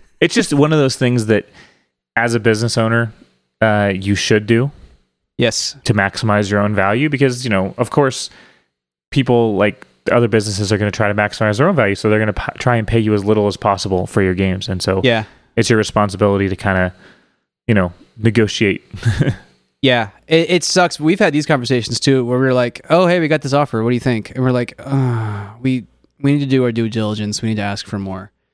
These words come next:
Speaker 2: And
Speaker 1: Yeah, we
Speaker 2: we'd have
Speaker 1: hate
Speaker 2: those
Speaker 1: it, yeah.
Speaker 2: conversations. We'd be like, "This amount of money is okay. And we'd probably do it for this. But just as a business, and we want to survive, and we want to thrive, we need to ask for more." And there's a lot of
Speaker 1: Right.
Speaker 2: reasons to do it. One is because the, it could, this is a possible scenario.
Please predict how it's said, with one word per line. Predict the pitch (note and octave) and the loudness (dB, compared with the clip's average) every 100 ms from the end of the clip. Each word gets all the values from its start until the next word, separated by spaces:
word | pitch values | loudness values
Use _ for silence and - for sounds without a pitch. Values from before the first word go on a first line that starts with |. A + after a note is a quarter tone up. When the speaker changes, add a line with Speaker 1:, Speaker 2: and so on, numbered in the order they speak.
| _ _ _ _ - | _ _ _ _ 0
Speaker 2:
And | C#3+ | 4
Speaker 1:
Yeah, | C3 | 4
we | D3 | 4
Speaker 2:
we'd | A#2 | 4
have | - | 4
Speaker 1:
hate | |
Speaker 2:
those | G2+ | 2
Speaker 1:
it, | |
yeah. | F#2+ | 2
Speaker 2:
conversations. | D3+ - G3 D3 | 2 2 2 2
We'd | D3+ E3 | 2 4
be | |
like, | G3 E3 C#3 | 2 2 0
"This | D#3+ F3 | 0 2
amount | E3+ E3 | 2 4
of | C#3+ | 2
money | D3 D3 | 2 2
is | B2+ | 2
okay. | A#2+ A2 A#2 C3 D#3+ _ - | 0 2 2 0 -4 _ -4
And | A#2+ | 0
we'd | B2 A#2 | 0 2
probably | B2+ A#2+ | 0 0
do | A2+ A#2+ | 0 0
it | C3 | 0
for | D#3+ | 0
this. | F3 F3+ - - _ _ | 0 -2 -8 -12 _ _
But | C#3+ C3+ | 0 2
just | D3+ C#3 | 0 2
as | D3+ C#3 | 0 2
a | |
business, | A#2+ C3+ D3+ F#3 - - - _ - | 2 2 2 0 -2 -8 -12 _ 0
and | B2+ | 2
we | C3 | 2
want | C3 C3 | 2 0
to | C3 | -2
survive, | B2+ A#2+ B2 D3 F3+ | 0 2 2 2 0
and | B2+ | 0
we | A#2+ | 0
want | A#2+ | -2
to | |
thrive, | A#2 A#2+ B2 D#3+ G3 - _ _ - | -2 0 2 0 -2 -8 _ _ 2
we | C3+ | 2
need | C3+ | 2
to | A2+ | 0
ask | G#2+ - | -4 -4
for | G#2 | -4
more." | G2 - - _ _ _ _ - | -6 -8 -18 _ _ _ _ 0
And | D3+ | 2
there's | D#3 | 4
a | |
lot | F3 | 2
of | F#3 | 4
Speaker 1:
Right. | |
Speaker 2:
reasons | E3+ D3+ | 2 0
to | D3 | 0
do | E3+ E3+ | 2 2
it. | A#2 | 2
One | D#3+ A#3 | 2 2
is | F3 | 0
because | D3+ D3+ C3+ C3 - | 0 2 2 0 0
the, | C#3 - - | -2 0 -2
it | D3+ | 0
could, | - G#3 E3 - | 2 0 -2 -4
this | D3+ G3 G3+ | 0 2 2
is | F3 | 0
a | |
possible | F3 E3+ D#3+ D#3 D3 | 2 0 0 -2 -2
scenario. | C#3+ C3 A2+ G#2 | 0 0 0 -4